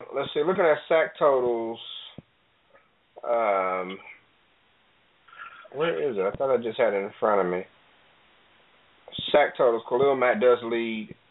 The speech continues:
by half a sack. He has four-, fourteen now over Ezekiel Ansah and J J Watt, who have thirteen and a half. That's his third straight multi, multi-sack game.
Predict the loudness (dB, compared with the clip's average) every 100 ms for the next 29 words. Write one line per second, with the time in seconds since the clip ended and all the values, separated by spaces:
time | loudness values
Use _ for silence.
0 | _ 2 4 4 2 0 0 -6 -2 0
1 | 0 -2 -12 -8 -6 -6 -4 -2 -2 -6
2 | -2 2 2 -2 -8 -6 -4 -2 -2 -2
3 | -2 -4 -8 -8 2 2 2 -2 -2 -6
4 | -2 0 0 0 0 2 4 2 0 -2
5 | 0 0 4 4 2 -2 -2 0 0 0
6 | 0 -2 0 2 4 2 0 -6 -18 2
7 | 2 4 0 0 -4 2 4 4 2 -4
8 | -10 -18 -16 0 2 2 0 _ -6 -2
9 | -2 -2 -2 0 -2 0 0 0 -12 -2
10 | 0 0 -2 -4 -4 -8